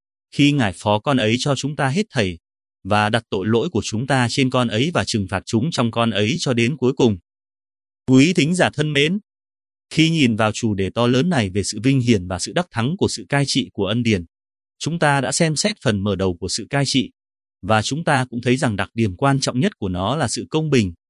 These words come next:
Đó là sự vinh hiển và kỳ diệu của phương cách cứu rỗi này. Nó không thiết lập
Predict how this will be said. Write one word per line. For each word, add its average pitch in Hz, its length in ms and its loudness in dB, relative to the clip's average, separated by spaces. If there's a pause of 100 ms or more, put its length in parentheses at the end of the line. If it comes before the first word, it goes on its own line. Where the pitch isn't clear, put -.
(340)
Đó 117 200 4
là 170 100 0
sự 113 240 -6
vinh 160 180 2
hiển 113 240 2
và 98 120 -4
kỳ 104 200 -6
diệu 98 220 -2
của 98 160 -6
phương 127 200 4
cách 180 200 0
cứu 151 140 -2
rỗi 156 200 0
này. 104 280 0 (340)
Nó 110 120 0
không 170 240 0
thiết 220 180 0
lập 147 120 2